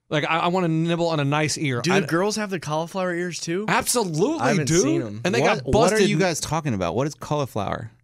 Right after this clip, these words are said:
Speaker 2: Have you
Speaker 3: ears?
Speaker 2: not
Speaker 1: Google
Speaker 2: looked at these U F C fighters'
Speaker 1: Google
Speaker 2: ears?
Speaker 1: cauliflower ears.
Speaker 3: No.
Speaker 1: Just Google.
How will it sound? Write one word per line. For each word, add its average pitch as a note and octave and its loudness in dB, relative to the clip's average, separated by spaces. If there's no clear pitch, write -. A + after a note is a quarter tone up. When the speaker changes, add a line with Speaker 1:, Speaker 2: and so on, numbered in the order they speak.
Speaker 2:
Have A#2+ -2
you E3+ 2
Speaker 3:
ears? G3 2
Speaker 2:
not A#3 6
Speaker 1:
Google C4 6
Speaker 2:
looked F3+ 4
at G3 -4
these D3 -4
U C#3+ 0
F D#3+ -2
C F3 -6
fighters' D#3 -4
Speaker 1:
Google C4 2
Speaker 2:
ears? F3+ 2
Speaker 1:
cauliflower E3+ 2
ears. B2 -4
Speaker 3:
No. A2 -10
Speaker 1:
Just D#3 -2
Google. G#3 0